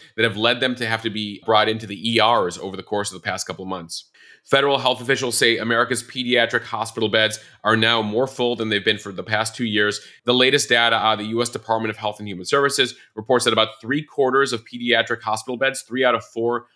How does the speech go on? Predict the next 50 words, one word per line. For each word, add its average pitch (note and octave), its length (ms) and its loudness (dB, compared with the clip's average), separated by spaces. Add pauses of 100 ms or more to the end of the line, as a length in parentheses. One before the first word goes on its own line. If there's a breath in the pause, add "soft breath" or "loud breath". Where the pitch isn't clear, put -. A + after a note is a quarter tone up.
(140 soft breath)
are G#2+ 80 -8
currently D3 440 0
in A#2 100 -2
use B2 240 -4
nationwide. B2 480 0 (340 soft breath)
Typically D#3 540 0
around A#2 400 0
this A#2 160 -2
time A#2 220 0
of A2 80 0
year, G#2+ 300 0 (180 loud breath)
we A2+ 80 0
see A#2 180 0
only A2 220 2
about G2+ 220 -2
two-thirds A2+ 680 -2
of F#2+ 120 -14
beds F2 500 -4
that F#2+ 120 0
are F#2 140 0
in F2+ 120 -10
use. E2+ 460 -14 (240 soft breath)
And B2 140 2
while B2+ 140 6
that A#2+ 140 2
may A#2+ 160 0
not B2 200 0
seem B2+ 180 -2
like A2 240 -2
that B2+ 260 0
much, G2+ 280 -2
that G#2+ 140 0
has A2 140 -4
put B2 120 -2
a A2+ 40 0
significant A2 440 -2
strain A2+ 180 0
on G#2 100 -4
hospitals G#2+ 540 -2 (180 soft breath)
that A2+ 80 2
are A2+ 140 2
already B2 280 0
dealing A2+ 300 -2
with G2+ 140 -2
less G#2 260 -2
staffing D3 600 -2 (200)
as A2 200 0
they A2 100 0
head G#2 180 -2
into G#2 420 -4